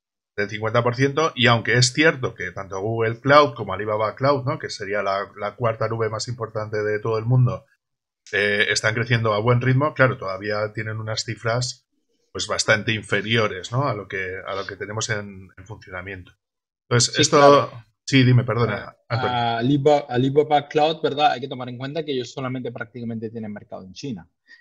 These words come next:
Speaker 2: Eh,
Speaker 1: Ujú.
Speaker 2: fuera de China son muy pocos conocidos, tal vez en India y poco esto, ¿verdad? Y que con un solo país del mundo, ¿verdad?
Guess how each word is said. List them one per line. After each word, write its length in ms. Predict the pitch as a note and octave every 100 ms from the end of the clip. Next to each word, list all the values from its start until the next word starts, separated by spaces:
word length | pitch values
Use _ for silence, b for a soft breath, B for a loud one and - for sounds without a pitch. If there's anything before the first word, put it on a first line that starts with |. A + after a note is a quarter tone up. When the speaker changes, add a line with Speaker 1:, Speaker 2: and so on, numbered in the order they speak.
| b
Speaker 2:
Eh, 120 | - A2+
Speaker 1:
Ujú. 420 | G#2 A2+ - C3+
Speaker 2:
fuera 280 | - C#3 C3+
de 160 | C3
China 320 | A#2 D3 E3 F3+
son 160 | D#3+
muy 140 | C3+ B2
pocos 240 | B2 B2
conocidos, 440 | C3 B2 C#3+ E3 D#3
tal 180 | A#2+
vez 220 | A#2+ A#2+ A#2+
en 200 | A#2+ B2+
India 440 | D3 D3+ E3 A#3+
y 120 | -
poco 280 | A2+ A2+ A2+
esto, 240 | B2 - E3
¿verdad? 300 | A#2+ C3 D#3+ B B B
Y 320 | C3+ B2 A#2+
que 280 | - B2 A#2
con 200 | B2 A#2+
un 120 | B2+
solo 280 | A#2+ C3+ C#3+
país 220 | C#3 B2+
del 140 | B2+ C3
mundo, 320 | D3+ D#3+ A#2+
¿verdad? 340 | A2 A2 C3+